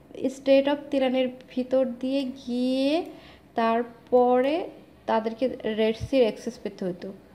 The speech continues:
এই যে দেখো, এই যে রেড সি, উম, অ-, অর্থাৎ এখানে স্ট্রেট অফ তিরানের মাঝখানে দিয়ে ইসরায়েলকে বাণিজ্য করতে হলে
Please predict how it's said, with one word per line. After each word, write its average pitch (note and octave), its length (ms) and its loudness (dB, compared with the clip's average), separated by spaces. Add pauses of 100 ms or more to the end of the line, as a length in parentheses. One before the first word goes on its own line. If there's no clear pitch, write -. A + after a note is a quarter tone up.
(240)
এই A3+ 120 -2
যে A3 120 -2
দেখো, C#4+ 420 -4
এই A3 140 -2
যে G3+ 160 -6
রেড G3 200 -4
সি, C#4 340 -4 (680)
উম, A3 280 -6 (200)
অ-, A#3+ 260 0
অর্থাৎ C4+ 280 0
এখানে C#4 480 0
স্ট্রেট C4 340 2
অফ C#4+ 120 0 (160)
তিরানের C4 380 2
মাঝখানে B3+ 460 0
দিয়ে C#4 240 2
ইসরায়েলকে C4 440 0
বাণিজ্য B3+ 240 2
করতে C4 280 0
হলে C4+ 200 4